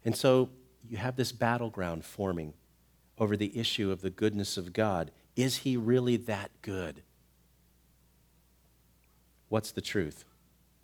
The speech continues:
The verse is very clear. "And we know that in all things God works for the good of those who love him, who are called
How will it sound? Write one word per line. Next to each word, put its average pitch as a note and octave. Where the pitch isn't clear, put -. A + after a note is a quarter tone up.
The F#2
verse G#2+
is F#2
very F#2
clear. D#2+
"And A2+
we G#2
know E2+
that E2+
in E2+
all F2
things D2
God F#2
works F#2
for G2
the E2+
good F2+
of E2+
those E2
who F#2
love F2+
him, C#2+
who F#2+
are E2
called D2+